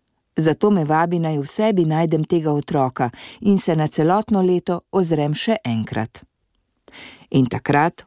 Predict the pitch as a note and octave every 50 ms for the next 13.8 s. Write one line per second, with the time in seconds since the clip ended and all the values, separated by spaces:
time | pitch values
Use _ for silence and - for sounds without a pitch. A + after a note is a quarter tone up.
0 | _ - D#3 D#3 D#3 D#3 E3 F#3 G3 G3+ G3 - - F#3+ F#3+ F3+ E3+ E3+ E3+ E3+
1 | - - D#3+ D3+ D3 C3+ C3+ - - D#3 D3+ D#3+ E3+ E3+ D#3+ D#3 D#3 - - -
2 | B2 A#2+ A#2 B2 A#2 A#2+ - _ _ _ _ _ _ _ _ - - - - C#3
3 | C#3+ C#3+ C#3 B2+ B2 A#2+ A#2+ - _ _ _ _ _ - - - - - - -
4 | - - - F3+ G3 A3 B3 B3 A#3 G#3 G3+ G3+ F3+ F3 F3 - - - A#3+ B3+
5 | B3+ - G3+ F3 E3+ F#3+ G#3+ G#3+ F3 D3 C3+ - - C#3+ - - C#3+ - - C#3
6 | C#3 C3+ B2 - - C#3+ D3 C#3+ C3+ C3 B2+ B2 B2 A#2+ A#2 - _ _ _ _
7 | _ _ _ _ _ _ - - - D#3 D#3 D#3+ E3 E3 E3 D#3 D#3+ - - A#3
8 | B3+ C4+ A#3+ G#3+ - G3 F3+ D#3 F3 F3+ G3+ G3 G3+ G3 F#3 - - F#3 F3+ F3+
9 | E3+ G3 F#3+ E3 - - - - - - - - - C#4 B3 B3 G#3+ F#3 F3+ F3
10 | E3 F3+ F#3+ G#3 G#3+ G#3 F#3 E3 - - D#3+ E3+ F#3 G3+ G3+ F#3+ E3 D#3 D#3+ D#3+
11 | E3 F3 F#3+ G#3+ A3 G3+ - - - E3+ D#3+ D3 C#3+ C#3 - - A#3 A#3 A3+ F#3+
12 | F#3 F3 E3+ D#3+ D3+ - - - F3 F3 F3+ F3+ E3+ D#3+ D3+ D3 D3 - - D#3
13 | D#3 D3+ D3 D3+ - - D3+ C#3+ C#3+ C#3+ C3+ C3+ D3 C#3 C3 B2